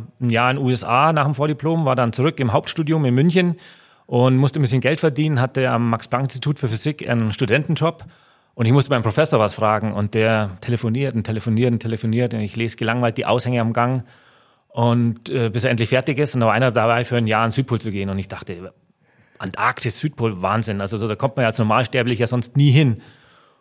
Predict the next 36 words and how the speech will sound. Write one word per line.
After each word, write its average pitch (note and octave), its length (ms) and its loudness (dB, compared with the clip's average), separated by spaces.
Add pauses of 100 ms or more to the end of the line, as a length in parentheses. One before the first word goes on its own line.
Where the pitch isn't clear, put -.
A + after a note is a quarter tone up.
Und A#2 480 -2
fand A2+ 180 0
es G#2+ 80 -4
super C3 220 0
interessant. B2 540 0
Teil B2 160 0
der B2+ 80 2
Voraussetzung A#2 640 0
hatte A2+ 160 -2
ich G2 40 -6
noch G#2+ 120 0
nicht A2+ 160 -2
gehört, B2 340 2
aber G#2+ 160 0
ich F#2+ 60 -4
habe A2 100 -2
mir G2+ 60 -4
gedacht, - 180 -12
das - 100 -14
kann A2+ 120 -4
man G2 80 -2
vielleicht G#2 220 -4
ein, A#2 160 -8 (180)
sicher A2 260 -4
aneignen C#3+ 400 0
und A#2 120 0
ein - 20 -4
paar G#2+ 160 -4
Jahren A#2 200 0
mit A2 120 -2
Diplomarbeit C#3 520 2
verbinden. C3+ 520 -2 (800)
Und C3 480 2 (180)
habe C3 120 -2
eine D3 100 2
E-Mail, F3 280 6